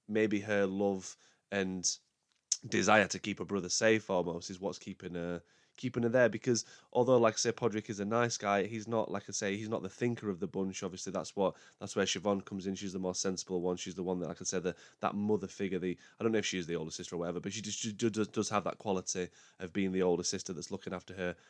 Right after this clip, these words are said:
her brother, you know, Colin Farrell's Podrick. It's just that she doesn't want to be there anymore. And this whole thing of, you know, Colm, Brendan Gleeson's character, just suddenly cutting off his brother, she just sees that as a bit of a dick move. She can't understand why it is. And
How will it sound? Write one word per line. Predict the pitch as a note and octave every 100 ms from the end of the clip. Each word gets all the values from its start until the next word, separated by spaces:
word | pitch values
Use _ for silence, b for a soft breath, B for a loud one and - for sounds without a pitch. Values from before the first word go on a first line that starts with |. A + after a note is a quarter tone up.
| b
her | G2
brother, | F2 C3 F#2+
you | E2+
know, | E2+
Colin | - F#2 F2
Farrell's | - E2+ F2+
Podrick. | - C3 A2+ F2 -
It's | F2
just | F#2+ - B B B -
that | F#2+ -
she | -
doesn't | G#2+ G#2 F#2
want | F#2 G2 -
to | F#2+
be | F2 F#2
there | F2+ D#2+ D#2+
anymore. | D#2+ D#2+ E2 F#2
And |
this | G2 G2
whole | - G2 F#2
thing | - G2 F#2
of, | F2+ - B B B
you | F#2+
know, | F#2 F2+ E2
Colm, | - G#2+ F#2 F#2 F2+ -
Brendan | F#2 F2
Gleeson's | F#2+ F#2 F#2
character, | - F2 E2 - F2+ - b b
just | - A2
suddenly | A#2+ F#2+
cutting | - A2+ F#2
off | F2+
his | F2
brother, | G2+ F2+ F2
she | - G#2+
just | G#2
sees | - A2
that | F#2+
as | -
a | F2+
bit | E2+
of | F#2
a |
dick | F2 G#2 -
move. | F#2+ G2+
She | -
can't | - G2+
understand | F#2 - - F#2+ F#2
why | F#2 F#2
it | F2+
is. | G2
And | G2